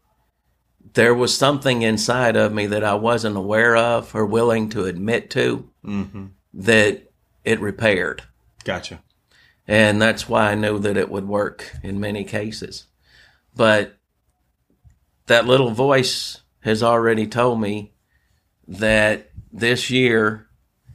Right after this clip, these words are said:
Speaker 1: it's gonna be shown nationally.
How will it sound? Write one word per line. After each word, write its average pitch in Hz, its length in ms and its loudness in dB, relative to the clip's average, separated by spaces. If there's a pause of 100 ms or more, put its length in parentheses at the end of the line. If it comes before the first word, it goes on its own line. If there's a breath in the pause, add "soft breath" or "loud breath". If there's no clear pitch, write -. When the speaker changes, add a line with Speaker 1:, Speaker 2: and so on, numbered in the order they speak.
(1120)
Speaker 1:
it's 107 200 -2
gonna 107 260 -2
be 110 600 -2 (1500)
shown 120 400 2
nationally. 107 800 -2